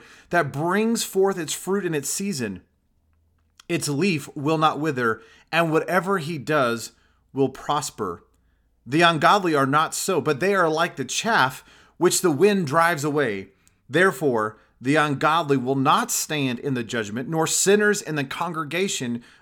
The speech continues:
of the righteous. For the Lord knows the way of the righteous,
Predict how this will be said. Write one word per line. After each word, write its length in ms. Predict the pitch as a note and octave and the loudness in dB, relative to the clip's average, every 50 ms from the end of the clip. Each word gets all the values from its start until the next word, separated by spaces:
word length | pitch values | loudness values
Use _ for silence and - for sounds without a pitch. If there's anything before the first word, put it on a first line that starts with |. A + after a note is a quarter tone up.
| _ - | _ -4
of 200 | C#3+ D3 C#3 D3 | -2 -2 0 0
the 80 | D3 | 0
righteous. 640 | C3 B2+ C#3 D3+ D#3+ C#3+ - - F#2 F#2 - - - - _ _ _ _ _ _ _ _ | 0 0 0 -2 -4 -4 -6 -8 -8 -6 -8 -10 -12 -14 _ _ _ _ _ _ _ _
For 220 | - - D#3 C#3+ | -6 -4 0 2
the 100 | D3 C#3+ | 4 4
Lord 540 | C#3 C3+ C#3 E3 F3 F#3 F#3+ G3 G3 F#3 F3 | 4 4 2 2 4 4 4 4 2 2 0
knows 500 | D3+ D3 D#3 E3 E3 E3 E3 E3 C#3 A#2+ | -2 0 0 0 0 0 -2 -2 -4 -4
the 100 | E3 D#3+ | -4 -4
way 500 | C3+ A#2 B2 C#3+ D3 D3 D3 D3+ D3+ D3 | -2 0 0 0 2 2 2 2 0 -2
of 320 | - C3 C3+ C#3 C3 A#2+ | -2 0 0 0 -2 -2
the 100 | C3+ C3 | -4 -4
righteous, 720 | B2 A2+ A2+ B2 C3 C3+ C3 - G#2 F2+ F#2+ - - - | -4 -2 -2 -2 -4 -4 -6 -8 -8 -8 -8 -8 -10 -12